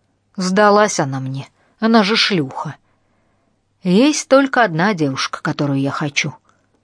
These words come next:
«Кто же?» насмешливо спросила я.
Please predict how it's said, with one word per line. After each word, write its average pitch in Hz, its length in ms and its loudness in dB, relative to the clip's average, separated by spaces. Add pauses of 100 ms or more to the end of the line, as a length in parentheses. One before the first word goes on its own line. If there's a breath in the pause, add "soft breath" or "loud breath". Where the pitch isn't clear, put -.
(500)
«Кто - 340 0
же?» 139 240 -4 (380)
насмешливо 156 640 -2
спросила 185 500 -2
я. 175 300 -2